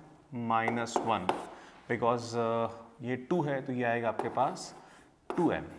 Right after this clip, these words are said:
अब आप check कर लो यार, देखो हम check करना पड़ेगा कि यार हमने जो रखा वो सही है कि नहीं है। तो जहाँ पर एक n है वहाँ वन रखो, तो वन रखेंगे तो वन आएगा, यहाँ वन रखेंगे तो टू माइनस वन कितना आ रहा है? वन आ रहा है। और यहाँ वन रखें तो अब अगली term check करो, जहाँ पर एन है वहाँ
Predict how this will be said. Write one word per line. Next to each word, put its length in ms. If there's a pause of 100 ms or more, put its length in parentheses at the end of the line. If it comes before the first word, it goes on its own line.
(240)
अब 100
आप 240
check 160
कर 120
लो 140
यार, 380
देखो 200
हम 120
check 240
करना 200
पड़ेगा 320
कि 200
यार 140
हमने 220
जो 120
रखा 220
वो 80
सही 220
है 60
कि 120
नहीं 120
है। 120 (340)
तो 80
जहाँ 200
पर 120
एक 480 (120)
n 200
है 60
वहाँ 140
वन 220
रखो, 300
तो 140
वन 220
रखेंगे 280
तो 100
वन 180
आएगा, 400 (480)
यहाँ 140
वन 160
रखेंगे 260
तो 140
टू 120
माइनस 380
वन 120
कितना 240
आ 40
रहा 80
है? 80
वन 200
आ 100
रहा 100
है। 40
और 100
यहाँ 180
वन 140
रखें 220
तो 100
अब 500
अगली 180
term 160
check 220
करो, 180
जहाँ 180
पर 120
एन 120
है 80
वहाँ 120